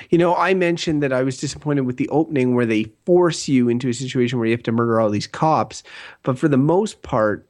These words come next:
um, it, it gives you, like, you can run over all sorts of people with your car anywhere you go,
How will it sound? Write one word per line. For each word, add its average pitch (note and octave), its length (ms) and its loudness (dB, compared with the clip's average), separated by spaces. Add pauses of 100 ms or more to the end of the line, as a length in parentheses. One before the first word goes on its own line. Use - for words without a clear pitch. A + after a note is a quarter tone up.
um, A#2 520 -4
it, B2+ 300 -4
it B2 280 -4
gives B2 320 0
you, A2 180 2
like, G#2 300 -2 (260)
you G#3+ 160 4
can E3 240 2
run C#3 240 2
over B2+ 340 2
all C3 220 0
sorts C3 240 -8
of B2 60 -12
people C3 240 -6
with A#2 180 -8
your A2 80 -10
car B2+ 460 0
anywhere A#2+ 360 -2
you A2 140 -4
go, B2+ 280 0